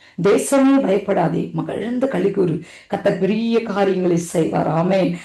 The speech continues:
ஹல்லேலூயா. இந்த, இதுல நம்ம எடுத்துக்கொண்ட பகுதி என்னன்னா, கர்த்தர் பெரிய காரியங்களை செய்வார். ஆமென். உங்க வாழ்க்கையில இந்த பதினோரு மாதமோ ஒண்ணுமே நடக்கல அப்படின்னு நினைச்சீங்கன்னா, இந்த டிசம்பர் மாதம் ஒரு பெரிய அற்புதத்தை உங்க வாழ்க்கையில கர்த்தர் செய்ய போகிறார், பெரிய காரியத்தை செய்ய போகிறார்.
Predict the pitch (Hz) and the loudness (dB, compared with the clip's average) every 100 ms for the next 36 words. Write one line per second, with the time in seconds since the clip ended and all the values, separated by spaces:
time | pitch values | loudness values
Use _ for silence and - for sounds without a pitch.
0 | - - 175 175 185 202 208 220 - 196 | -10 -2 0 2 2 4 4 2 0 2
1 | 180 170 180 185 180 180 269 330 269 190 | 2 2 0 0 2 2 2 0 0 0
2 | 175 196 196 170 165 180 - - - 247 | 2 2 2 2 2 -2 -8 -20 -4 0
3 | 247 - 254 233 220 190 196 196 185 180 | 0 -2 0 0 2 2 2 0 0 2
4 | 175 175 170 170 - - - 156 165 202 | 4 4 4 2 0 0 2 2 2 2
5 | - - - - 220 202 202 226 269 269 | 0 -4 -10 -2 2 4 6 4 2 2
6 | 233 226 240 220 196 190 220 240 240 233 | 2 4 4 4 2 2 4 4 4 4
7 | 208 190 214 220 233 262 269 - - - | 2 2 2 4 4 2 0 -6 -10 0
8 | 208 233 254 247 208 196 220 208 196 190 | 2 4 4 4 2 2 4 4 4 2
9 | 196 202 190 214 - 233 196 202 208 220 | 2 2 2 2 0 0 2 2 2 0
10 | - - - 202 190 202 - 269 269 233 | -4 -12 -2 2 4 2 4 4 4 2
11 | 208 208 214 277 - - 233 311 320 277 | 2 2 0 0 -4 -6 -8 -2 2 2
12 | - 226 226 220 214 - - - 175 180 | 2 2 2 4 2 0 -8 -4 2 4
13 | 196 208 196 190 185 196 - 208 202 185 | 4 2 2 2 0 0 2 2 4 2
14 | 175 175 - 240 277 349 359 269 240 240 | 2 2 2 0 4 4 4 4 2 0
15 | - 247 208 214 - - 120 | 0 2 4 4 2 4 2